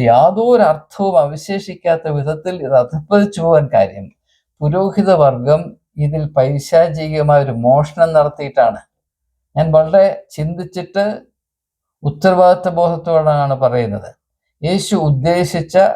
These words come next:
ഈ അതിവിശുദ്ധവും വൽ-, വളരെ ശ്രദ്ധേയവുമായ ഈ ആത്മീയ അനുഭവത്തെ മോഷ്ടിച്ചു കളഞ്ഞു എന്നത് ഒരു യാഥാർത്ഥ്യമാണ്. അതുകൊണ്ട്, അതുകൊണ്ട് ഈ യാന്ത്രികമായി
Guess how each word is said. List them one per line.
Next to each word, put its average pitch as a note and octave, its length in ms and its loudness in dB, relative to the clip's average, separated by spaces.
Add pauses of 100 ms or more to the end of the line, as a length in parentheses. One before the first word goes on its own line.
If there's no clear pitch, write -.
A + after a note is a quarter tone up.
(480)
ഈ D3+ 80 -6 (140)
അതിവിശുദ്ധവും E3 920 -4 (540)
വൽ-, D3 600 0
വളരെ D3+ 400 2
ശ്രദ്ധേയവുമായ D3 840 0 (500)
ഈ C#3+ 100 -4
ആത്മീയ D3+ 420 0 (120)
അനുഭവത്തെ C3 600 -2 (680)
മോഷ്ടിച്ചു G#3 720 0
കളഞ്ഞു E3+ 460 2 (140)
എന്നത് D3+ 340 0 (120)
ഒരു C#3+ 140 -4
യാഥാർത്ഥ്യമാണ്. A#2 800 -2 (1160)
അതുകൊണ്ട്, C#3+ 540 0 (540)
അതുകൊണ്ട് G3+ 420 2 (720)
ഈ F3+ 140 -4 (800)
യാന്ത്രികമായി G#3 1040 2